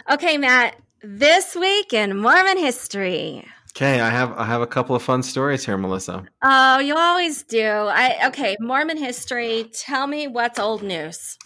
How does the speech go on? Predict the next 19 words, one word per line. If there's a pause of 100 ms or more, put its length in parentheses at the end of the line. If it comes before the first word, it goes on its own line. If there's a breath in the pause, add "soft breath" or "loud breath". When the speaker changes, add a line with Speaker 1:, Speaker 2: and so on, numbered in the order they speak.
(120)
Speaker 1:
<laughs>
Speaker 2:
Seventy
years
ago
this
week, (520)
Apostle
Speaker 1:
Okay.
Speaker 2:
Spencer
W.
Kimball
publishes
a
repudiation (460 soft breath)
of
Norman
C.
Pierce's
book,